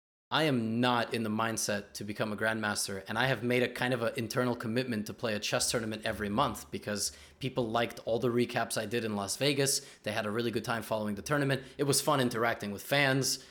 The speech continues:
They were all, like, super nice, and, uh, it was a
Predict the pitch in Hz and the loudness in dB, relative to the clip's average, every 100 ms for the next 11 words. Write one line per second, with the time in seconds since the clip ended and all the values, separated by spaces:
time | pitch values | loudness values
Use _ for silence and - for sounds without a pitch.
0 | - - 104 110 117 113 107 - 120 107 | -12 -4 -2 2 2 2 0 -2 0 0
1 | 113 113 110 - 98 90 - - _ _ | 0 0 -2 -4 -6 -8 -16 -20 _ _
2 | _ _ 107 101 95 - - 120 117 | _ _ -4 -4 -4 -12 -8 -4 -2